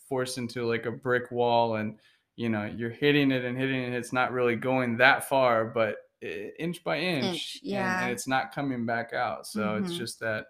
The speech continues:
Speaker 2: It takes time.
Speaker 1: Yeah.
Speaker 2: Yeah.
Speaker 1: Absolutely.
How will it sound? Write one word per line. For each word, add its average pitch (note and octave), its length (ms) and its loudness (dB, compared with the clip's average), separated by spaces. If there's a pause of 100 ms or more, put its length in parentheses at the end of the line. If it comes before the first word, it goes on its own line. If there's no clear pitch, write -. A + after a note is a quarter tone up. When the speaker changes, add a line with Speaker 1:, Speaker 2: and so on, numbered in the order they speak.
Speaker 2:
It G3 100 -8
takes G#3 360 -8
time. G3+ 920 -2
Speaker 1:
Yeah. A#2+ 220 2 (120)
Speaker 2:
Yeah. F#3 600 0 (200)
Speaker 1:
Absolutely. A#2+ 680 -4